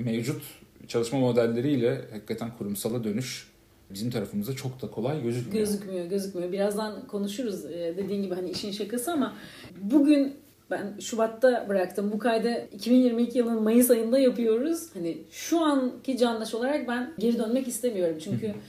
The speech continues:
Speaker 2: evet, ya elbette ki hani evin kirasını ödemek lazım, buzdolabını doldurmak lazım, tatile gitmek lazım. E, bir takım ihtiyaçlarımız için para hepimize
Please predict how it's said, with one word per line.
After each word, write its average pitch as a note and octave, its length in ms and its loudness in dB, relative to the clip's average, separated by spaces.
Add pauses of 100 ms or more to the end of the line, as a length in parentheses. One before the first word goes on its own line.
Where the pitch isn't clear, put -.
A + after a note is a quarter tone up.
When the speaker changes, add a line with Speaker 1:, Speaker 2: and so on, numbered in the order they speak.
(420)
Speaker 2:
evet, D4 300 4 (160)
ya G3 160 0 (140)
elbette C4+ 420 4
ki B3+ 140 0
hani A3 120 -4
evin G#3+ 380 -2
kirasını A3 480 -2
ödemek A3 320 -2
lazım, A3+ 320 -2
buzdolabını G3+ 540 0
doldurmak A3 460 -2
lazım, A3+ 480 -2 (220)
tatile G#3+ 320 2
gitmek B3 320 2
lazım. A#3 420 2 (100)
E, G3+ 160 -4
bir A3 80 -2
takım B3+ 220 2
ihtiyaçlarımız B3 640 0
için B3 160 -4
para A#3+ 180 0
hepimize G#3+ 640 -2